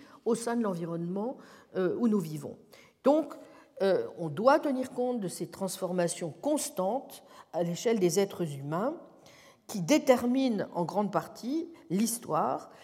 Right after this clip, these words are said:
qui permet de relier les individus, euh, à, à leur, tout simplement leurs congénères, leurs contemporains, et parfois aussi à ceux qui, avant eux, ont existé,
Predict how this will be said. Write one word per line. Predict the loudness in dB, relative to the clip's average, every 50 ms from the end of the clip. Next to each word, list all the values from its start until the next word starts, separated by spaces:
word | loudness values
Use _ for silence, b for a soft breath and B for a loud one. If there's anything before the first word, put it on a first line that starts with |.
| B B
qui | -6 -6 0
permet | 2 2 2 6 6 6 6
de | 6 4 2
relier | 2 0 -2 4 6 8 8 8 6 4 2 2 2 2 2
les | 2 2 0 0
individus, | -2 -2 -2 -4 -4 -6 -6 -8 -6 -6 -4 -4 -6 -6 -8 B B B B B _ -4
euh, | -2 0 0 0 0
à, | -2 -4 -4 -6 -8 -10 -12 -16 -20 -20 -20 -20 _ _ _ _ -2
à | -2 -2
leur, | -2 -4 -6
tout | -10 -8
simplement | -6 -6 -6 -6 -4 -4 -2 0
leurs | 0 -2 -2 -4
congénères, | -6 -6 -4 -2 -2 -2 -2 -2 -2 -2 0 2
leurs | 4 4 4 2 -2
contemporains, | -6 -8 -8 -8 -10 -10 -10 -12 -10 -8 -8 -10 -10 -10 -16 -20 _ b b b b b b b b b -12 _
et | -8 -8
parfois | -6 -8 -12 -6 -2 0 0
aussi | 0 0 -2 -4 -4 -2 -2 -2 -4 B B B B B
à | -6 -4
ceux | -4 -4 -2 -2 -2
qui, | -4 -6 -6 -4 -2 -2 -2 B B B B B B B B _
avant | 2 4 4 6 4 4 4 6 6 6
eux, | 6 4 2 -2 -6 -6
ont | -6 -6 -4
existé, | -4 -6 -6 -8 -10 -10 -12 -12 -12 -8 -6 -6 -6 -6 -8